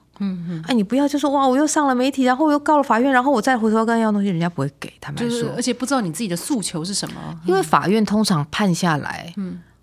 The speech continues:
Speaker 2: 不会比在之前谈得多。
Speaker 1: 嗯哼。
Speaker 2: 那有，有些朋友问我说：“那这东西是怎么样去调整？”你可以算一下你诉讼费用，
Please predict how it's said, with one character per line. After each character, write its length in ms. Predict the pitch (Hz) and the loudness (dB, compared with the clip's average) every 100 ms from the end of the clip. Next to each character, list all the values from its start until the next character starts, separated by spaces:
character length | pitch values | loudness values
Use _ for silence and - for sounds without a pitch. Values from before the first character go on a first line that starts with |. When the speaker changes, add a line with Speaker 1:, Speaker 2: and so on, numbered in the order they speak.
| _ _ | _ _
Speaker 2:
不 160 | 185 196 | -4 -2
会 320 | - 254 208 - _ | 0 2 2 -2 _
比 220 | - - - _ _ _ | -10 -10 -14 _ _ _
在 160 | - 170 | -6 -4
之 160 | - 160 | -4 -6
前 180 | 143 | -6
谈 180 | 143 147 | -6 -8
得 120 | 143 - _ | -10 -14 _
多。 140 | - - 156 - | -14 -14 -16 -12
Speaker 1:
嗯 200 | 202 185 | -8 -6
哼。 260 | 165 170 165 - _ _ _ | -8 -8 -12 -18 _ _ _
Speaker 2:
那 100 | - | -2
有， 180 | 226 165 - | 0 0 -4
有 220 | 147 143 | -4 -4
些 200 | 156 208 | 0 -2
朋 160 | 202 180 | 0 0
友 60 | |
问 140 | 143 160 | 2 0
我 100 | 139 | -2
说 160 | 147 | -2
：“那 180 | 175 170 - - | -2 -2 -8 -16
这 140 | - 180 | -6 -2
东 160 | 156 | -2
西 140 | 151 151 | -2 -4
是 80 | 139 | -10
怎 160 | - | -10
么 60 | - | -12
样 180 | 131 - | -12 -12
去 340 | - - - - _ _ _ | -12 -12 -14 -20 _ _ _
调 240 | - - - | -10 -10 -10
整？” 200 | - - _ _ _ _ _ - | -12 -14 _ _ _ _ _ -8
你 60 | |
可 120 | 156 196 | -2 -2
以 40 | |
算 160 | 202 190 | 0 0
一 40 | |
下 100 | 175 | 2
你 100 | 147 | 0
诉 200 | 139 165 | -2 -4
讼 180 | 156 147 | -2 -2
费 160 | 147 | -4
用， 180 | 131 135 | -6 -8